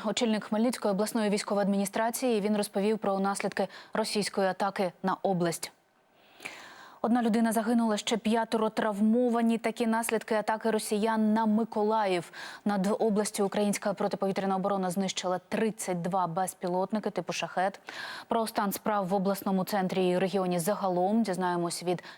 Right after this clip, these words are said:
Віталія Кіма, очільника Миколаївської обласної військової адміністрації.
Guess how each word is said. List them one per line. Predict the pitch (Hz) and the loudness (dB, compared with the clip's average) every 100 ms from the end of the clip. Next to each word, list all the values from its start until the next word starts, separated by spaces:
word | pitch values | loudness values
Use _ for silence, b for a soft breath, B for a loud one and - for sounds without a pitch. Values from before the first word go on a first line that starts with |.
| - | -2
Віталія | 196 202 185 180 | 0 0 0 0
Кіма, | 175 208 208 220 226 B - | 0 0 2 0 -4 B -6
очільника | 196 196 180 180 | -2 0 0 -2
Миколаївської | 175 202 196 175 - 175 | -2 0 0 -2 -2 -2
обласної | 170 185 185 170 | -2 -2 -2 0
військової | 175 - 175 170 | -2 -2 -2 -2
адміністрації. | 180 175 - 190 196 - 220 | -2 -4 -2 -2 -2 -2 -2